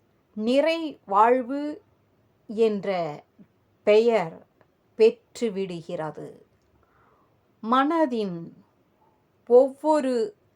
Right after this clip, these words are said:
சிறு பகுதியும் வேலை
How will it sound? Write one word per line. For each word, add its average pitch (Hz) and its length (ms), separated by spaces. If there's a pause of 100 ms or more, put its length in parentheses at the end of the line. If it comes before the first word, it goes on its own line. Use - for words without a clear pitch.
(200)
சிறு 320 580 (120)
பகுதியும் 220 800 (1300)
வேலை 262 720